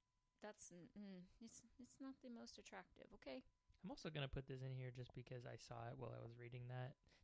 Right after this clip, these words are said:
Speaker 2: The most viewed TikTok video is by Zach King, which kudos to him because he does so cool, like, cuts and edits into his
Speaker 1: Mm-hmm.
Speaker 2: videos. But he has two point two billion times was played. This, uh,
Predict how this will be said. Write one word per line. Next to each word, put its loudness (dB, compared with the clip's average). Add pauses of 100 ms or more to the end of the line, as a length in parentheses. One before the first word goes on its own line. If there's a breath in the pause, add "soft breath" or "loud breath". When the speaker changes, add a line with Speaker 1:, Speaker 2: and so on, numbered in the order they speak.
(140)
Speaker 2:
The 0
most 10
viewed 10
TikTok 2
video 6
is 2
by 2
Zach 0
King, 2
which 2
kudos 4
to 4
him 2
because -4
he -6
does -4 (600)
so 6
cool, 0
like, -4 (420 loud breath)
cuts 0
and -2
edits -2
into 4
his 2
Speaker 1:
Mm-hmm. 0
Speaker 2:
videos. -4 (460 soft breath)
But 0
he -2
has 4 (380)
two -2
point 2
two 2 (300)
billion 8
times -4 (260)
was -4
played. -2 (260)
This, -2
uh, -2